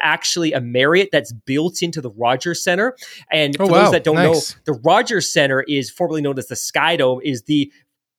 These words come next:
Speaker 1: ballpark where the Toronto Blue Jays play. So, like, if you went to the restaurant in the hotel, there was big windows that overlooked the field, which was kinda cool. And it was about a two-minute walk from the C N Tower, about a five-minute walk from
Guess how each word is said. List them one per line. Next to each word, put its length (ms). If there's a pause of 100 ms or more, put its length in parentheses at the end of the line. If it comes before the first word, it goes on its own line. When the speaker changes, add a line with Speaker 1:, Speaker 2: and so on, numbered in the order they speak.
Speaker 1:
ballpark 500
where 220
the 100
Toronto 300
Blue 200
Jays 240
play. 300
So, 160
like, 180
if 120
you 60
went 160
to 60
the 120
restaurant 560
in 160
the 100
hotel, 600 (200)
there 80
was 120
big 380
windows 420
that 180
overlooked 520
the 60
field, 320
which 140
was 100
kinda 220
cool. 320
And 160 (280)
it 80
was 140
about 300
a 60
two-minute 480
walk 320
from 100
the 80
C 240
N 80
Tower, 480
about 220
a 20
five-minute 720
walk 400
from 220